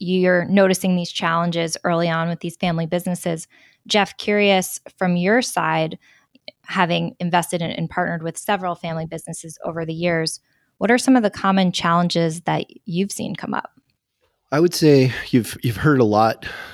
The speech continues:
Speaker 2: of them already discussed on this one case study, but
Speaker 1: Mm-hmm.
Speaker 2: the three most common: people, systems,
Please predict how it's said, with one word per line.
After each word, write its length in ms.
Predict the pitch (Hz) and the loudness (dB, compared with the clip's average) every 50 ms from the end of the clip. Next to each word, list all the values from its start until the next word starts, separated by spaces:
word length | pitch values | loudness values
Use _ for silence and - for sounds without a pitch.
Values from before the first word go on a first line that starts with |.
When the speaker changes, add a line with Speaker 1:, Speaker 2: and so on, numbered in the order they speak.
| - - | -12 -10
Speaker 2:
of 180 | 101 101 98 | -10 -8 -6
them 300 | 110 104 98 92 92 95 - | -6 -6 -4 -6 -6 -6 -2
already 340 | - 107 104 104 95 98 | 0 2 2 2 0 -2
discussed 480 | 92 - - - - - 101 92 - - | -6 -6 -8 -4 -2 -2 -2 -2 -2 -2
on 100 | 113 104 | -2 -2
this 180 | 98 98 - - | -2 -2 -4 -6
one 520 | 110 101 104 110 110 110 104 104 98 92 | -4 -2 0 0 0 0 0 -2 -4 -8
case 320 | - - - 101 98 - | -8 -6 -6 -4 -4 -4
study, 400 | - - 98 87 87 95 92 - _ _ _ - - - _ _ | -6 -8 -10 -10 -10 -10 -12 -14 _ _ _ -20 -20 -20 _ _
but 260 | - 180 104 87 85 - | -2 0 2 2 0 -2
Speaker 1:
Mm-hmm. 140 | 156 - _ _ _ _ _ - | -4 -12 _ _ _ _ _ -2
Speaker 2:
the 80 | 117 | 0
three 180 | 110 - 180 165 | 2 4 6 6
most 220 | 147 135 120 - | 6 6 4 2
common: 580 | - 135 117 110 113 110 107 104 101 98 - _ _ _ _ _ _ _ _ _ _ _ _ _ _ _ _ - | 0 0 0 2 2 0 0 -2 -2 -6 -8 _ _ _ _ _ _ _ _ _ _ _ _ _ _ _ _ -2
people, 360 | - - 151 131 - 135 120 | 4 4 4 6 6 4 4
systems, 800 | 113 - - 117 107 - - 117 107 107 104 98 101 - - - | 4 2 0 -2 -2 -2 0 0 0 2 0 -2 -2 -4 -6 -8